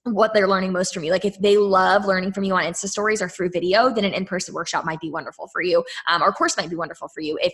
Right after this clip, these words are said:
you do one-on-one mentoring and all of those people that you've mentored are just raving about your business and about the way that you've changed theirs, um, then one-on-one mentoring or a mastermind might be better for you. I think that it's, it's two parts. I think it's one part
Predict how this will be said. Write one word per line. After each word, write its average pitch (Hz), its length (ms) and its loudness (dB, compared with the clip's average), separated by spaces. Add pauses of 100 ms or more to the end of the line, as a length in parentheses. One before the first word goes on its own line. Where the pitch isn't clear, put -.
you 185 300 -2
do 190 160 -2
one-on-one 175 420 0
mentoring 202 540 -4
and 180 160 -6
all 175 180 2
of 175 100 -10
those 170 280 -2
people 180 320 -6
that 190 140 -6
you've 170 160 -8
mentored 226 480 -4 (280)
are 180 100 2
just 170 260 -4
raving 190 800 0
about 175 280 2
your 175 100 -4
business 196 380 -6
and 175 80 -10
about 160 220 -6
the 165 40 -12
way 175 120 -4
that 151 100 -10
you've 170 100 -16
changed 165 300 -8
theirs, 180 340 0 (300)
um, 180 220 2
then 185 140 2
one-on-one 185 380 2
mentoring 180 360 -6
or 180 140 -4
a 175 40 -2
mastermind 170 440 -2
might 165 140 -10
be 165 80 -16
better 160 280 -8
for 165 80 -10
you. 156 180 -2 (140)
I 196 40 -2
think 196 200 -4
that 190 180 0
it's, - 480 -12
it's - 280 -4
two 233 240 -6
parts. 170 360 -4
I 151 60 -6
think 185 200 -6
it's - 440 -8
one 180 220 0
part 180 260 -2